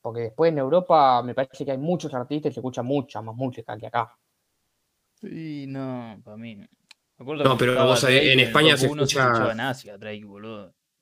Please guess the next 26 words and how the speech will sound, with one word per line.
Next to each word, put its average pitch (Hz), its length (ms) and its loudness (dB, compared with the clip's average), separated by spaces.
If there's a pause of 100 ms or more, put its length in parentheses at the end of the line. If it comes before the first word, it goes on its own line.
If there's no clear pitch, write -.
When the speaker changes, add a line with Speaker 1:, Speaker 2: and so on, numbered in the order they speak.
(460)
Speaker 3:
En 123 100 2
España, 156 460 2
boludo, 131 260 4
se 139 120 0
escucha 120 360 -2
una 107 160 2
banda 113 560 0
de 117 320 -6 (400)
música - 520 -14 (420)
Speaker 1:
Sí, 196 180 0
sí, 202 180 0
pero 135 140 2
son, 127 80 4
Speaker 3:
latinoamericana, 131 520 2
boludo. 131 220 2
Speaker 1:
son 156 100 0
más 165 140 10
variados, 143 440 8
digo, 117 320 -6 (400)
me 131 100 -14
parece. 120 340 -4
Speaker 3:
Ah, 151 220 2
sí, 143 400 0
sí, 139 240 -2
sí, 135 180 -2
obvio. 127 260 0